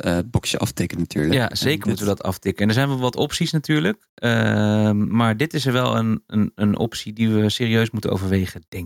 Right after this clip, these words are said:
Speaker 2: ik.
Speaker 1: Is het, is het niet, is het niet dertien in een dozijn, denk je? Of valt dat mee?
Speaker 2: Ja.
Speaker 1: Ik heb er niet, ik heb niet zoveel naar
Speaker 2: Ik
Speaker 1: geluisterd.
Speaker 2: moet me ook nog een beetje in verdiepen, maar er wordt dus, ik heb dus een stukje van haar concert in, eh, op, eh, op Glasgow gezien. En dat vond ik dus wel heel vet overkomen of zo.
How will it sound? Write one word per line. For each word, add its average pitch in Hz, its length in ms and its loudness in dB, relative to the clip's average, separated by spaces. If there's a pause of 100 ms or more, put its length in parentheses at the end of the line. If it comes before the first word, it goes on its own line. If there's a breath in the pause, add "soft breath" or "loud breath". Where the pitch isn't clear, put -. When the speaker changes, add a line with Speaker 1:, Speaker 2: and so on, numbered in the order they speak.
Speaker 2:
ik. - 20 -20
Speaker 1:
Is - 100 -4
het, - 140 0
is - 120 0
het 131 120 0
niet, 139 240 2
is - 140 -2
het 131 140 0
niet 147 220 -2 (120)
dertien 120 300 0
in 113 80 4
een 113 80 2
dozijn, 107 480 2 (240)
denk 123 200 -2
je? - 180 -2 (160)
Of - 100 -8
valt - 160 -2
dat - 120 -2
mee? - 220 0 (180)
Speaker 2:
Ja. 135 140 2
Speaker 1:
Ik 127 100 -2
heb - 180 -2
er 139 60 2
niet, 143 240 0
ik 147 100 0
heb - 100 -2
niet 220 120 4
zoveel 156 200 0
naar 147 100 2
Speaker 2:
Ik 127 60 0
Speaker 1:
geluisterd. 123 400 2
Speaker 2:
moet 180 80 2
me 131 60 2
ook 185 80 0
nog 185 100 -2
een 170 80 0
beetje 170 240 0
in 147 80 0
verdiepen, 147 280 0
maar 139 140 2
er 127 60 0
wordt 175 200 0
dus, 135 120 -2
ik - 140 -4
heb 151 100 -2
dus 147 100 0
een 135 60 -2
stukje - 280 -4
van 131 180 0
haar 127 160 4
concert 147 380 -4
in, 127 220 2
eh, 110 480 4
op, - 280 -6
eh, 107 320 2
op 110 180 -2
Glasgow 151 380 0
gezien. 147 300 0
En 135 60 2
dat 143 140 -2
vond 156 160 -4
ik 139 60 2
dus 139 120 2
wel 135 120 0
heel 135 140 2
vet 131 380 -4
overkomen 110 600 0
of 90 120 -4
zo. 117 200 0